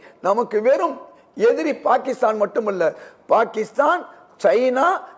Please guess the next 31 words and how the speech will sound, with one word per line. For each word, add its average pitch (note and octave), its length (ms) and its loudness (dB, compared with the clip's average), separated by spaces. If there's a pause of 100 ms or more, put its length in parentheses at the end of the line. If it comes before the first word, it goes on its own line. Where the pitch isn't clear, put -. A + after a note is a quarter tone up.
இந்த G3 160 0
ரெண்டும் D#4 380 -2
சேர்ந்த B3 360 2 (160)
கூட்டு D#4 400 0
கலவை. G#3+ 420 2 (280)
இந்த G#3 220 2
மூன்று C#4 560 2
எதிரிகள் C#4 340 0
நம் A3+ 280 -4
பார்டர்ல B3 360 2
இருக்கிறார்கள் A3+ 500 0
என்று G3+ 280 -6 (160)
அன்னைக்கு G#3 320 -4
சொன்னேன். A#3 380 0 (320)
இன்றைக்கு D#4+ 460 0
என்ன D#4 220 0
சொல்றார் B3+ 460 2 (360)
ராணுவ C4+ 540 2
அதிகாரி B3+ 460 0
ராகுல் A#3 400 0
சிங்? G#3 260 -8 (320)
ஆமாம், G#3+ 640 0 (640)
என்ன B3 220 0
சொன்னார்கள் B3 480 0
பாகிஸ்தான்காரர்கள், A3+ 800 0
"உங்களுடைய G#3+ 400 0
நிலைகள் B3+ 320 2
எல்லாம் C4 300 2
எங்கே A#3+ 220 0
எங்கே B3+ 180 0
இருக்கிறது A#3+ 460 0